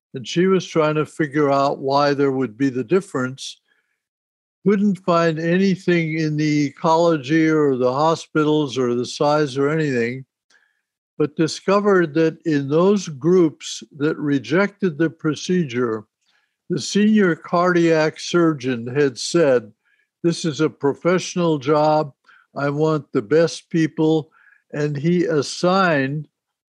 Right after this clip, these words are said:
uh, people to the, to each of the roles, anesthesia, et cetera, et cetera. They then tried the procedure,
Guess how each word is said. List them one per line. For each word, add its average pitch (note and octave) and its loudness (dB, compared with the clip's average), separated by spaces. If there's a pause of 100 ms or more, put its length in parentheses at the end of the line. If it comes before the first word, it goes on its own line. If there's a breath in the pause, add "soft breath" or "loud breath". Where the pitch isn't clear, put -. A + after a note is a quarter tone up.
uh, C#3+ -4 (280)
people D3+ 0
to D3 -2
the, C#3 0 (100)
to D3+ -4
each D#3 -2
of D3+ 0
the D3 2
roles, D3 2
anesthesia, C#3 0
et C3 -4
cetera, D3+ 0
et A#2+ -8
cetera. C3+ 0 (800 soft breath)
They E3+ 4
then E3 0 (360)
tried E3+ 2
the F3 2
procedure, D#3 -2